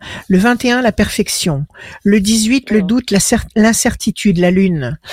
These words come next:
Speaker 1: Le dix-sept, les étoiles. Vous allez être servi au-delà de vos espérances. Et enfin, le onze, c'est la force. C'est pas mal du tout. Alors, on nous dit que, pour le moment, il y a peut-être une,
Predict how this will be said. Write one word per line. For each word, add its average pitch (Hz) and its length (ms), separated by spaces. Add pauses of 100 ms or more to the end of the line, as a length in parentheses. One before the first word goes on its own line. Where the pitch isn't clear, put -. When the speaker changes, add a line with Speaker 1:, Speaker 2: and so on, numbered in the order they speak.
(240)
Speaker 1:
Le 208 160
dix-sept, 226 380
les 202 260
étoiles. 165 720
Vous 196 180
allez 214 120
être 214 220
servi 220 420
au-delà 247 500
de 202 60
vos 208 120
espérances. 170 840 (360)
Et 202 100
enfin, 208 260
le 196 160
onze, 247 220
c'est - 140
la 165 100
force. - 400
C'est - 160
pas 226 100
mal 240 160
du 196 140
tout. - 240 (580)
Alors, 180 260
on 214 60
nous 233 160
dit 185 300
que, 202 280 (1160)
pour 175 100
le 202 100
moment, 226 160
il 240 60
y 196 40
a 175 40
peut-être - 300
une, 170 120